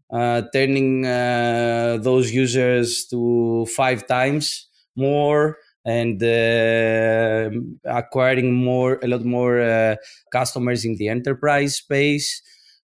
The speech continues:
Uh, so it's, our main focus is on growth and much less on, uh, profitability.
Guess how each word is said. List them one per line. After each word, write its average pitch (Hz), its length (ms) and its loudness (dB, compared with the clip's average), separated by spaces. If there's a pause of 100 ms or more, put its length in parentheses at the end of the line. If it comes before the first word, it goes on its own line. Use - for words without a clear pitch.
(120)
Uh, 123 560 2
so 190 280 0
it's, - 420 -2 (300)
our 202 100 2
main 220 240 -2
focus 185 380 -4
is 151 100 -4
on 131 160 0
growth 151 480 0 (220)
and 151 200 0
much 151 320 -4
less 143 380 -2
on, 127 440 2 (360)
uh, 117 420 2
profitability. 120 640 0